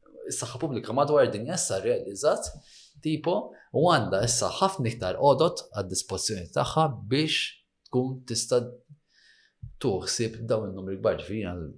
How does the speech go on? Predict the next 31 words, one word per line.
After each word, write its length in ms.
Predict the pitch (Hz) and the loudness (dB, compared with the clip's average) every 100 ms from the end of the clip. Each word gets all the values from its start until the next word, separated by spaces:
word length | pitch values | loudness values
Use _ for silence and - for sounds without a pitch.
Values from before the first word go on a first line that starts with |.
| - | -10
jien 220 | 127 107 | -4 -4
żgur, 360 | 82 87 90 78 | -4 -6 -4 -4
jien 180 | 98 90 | -6 -6
naf 200 | 76 - | -8 -10
biċ-ċert 640 | 87 - 120 123 123 - | -8 -2 4 4 2 -6
li, 120 | 92 90 - - - - - - _ _ _ _ _ - - | -10 -12 -12 -14 -14 -16 -20 -20 _ _ _ _ _ -20 -12
li 120 | 95 | -8
ħafna 400 | 87 120 117 - | -4 -4 -6 -8
iktar 240 | - 80 78 | -8 -4 -4
lesti 340 | 73 - - | -2 -2 0
għall-pandemija 760 | 92 - 80 82 80 76 76 73 | 0 -2 -6 -6 -6 -6 -8 -8
li 160 | 76 78 | -10 -10
jmiss 340 | 82 95 - | -8 -4 -2
issa 280 | - - 120 | 0 0 -2
ħafna 580 | - - 107 95 - 73 | -4 -2 -2 -4 -8 -12
iktar, 200 | - 92 | -10 -8
tipo, 200 | 98 98 | -6 -4
fejn 200 | 113 110 | 0 2
qabel 280 | 104 98 98 | 2 2 0
forsi, 420 | 101 85 - 92 - _ _ _ _ _ - | -2 -4 -4 -6 -8 _ _ _ _ _ -14
ehm, 360 | 82 87 85 76 - - - - - | -12 -10 -10 -14 -18 -20 -8 -6 -4
laqas 340 | - - - - | -6 -6 -6 -6
kien 140 | 95 | -6
hemm 200 | 90 92 | -8 -10
il-fundament, 760 | 92 107 95 92 127 151 95 156 | -10 -10 -6 -2 0 0 0 0
issa 320 | 135 - 110 | 2 2 2
hemm, 220 | 123 78 | 0 -2
jgħad 240 | 85 110 104 | -4 -4 -4
żgur, 460 | 110 131 170 175 | 0 4 6 6
żgur, 300 | 139 131 135 131 | 2 2 2 0
żgur. 300 | 131 120 | -2 -4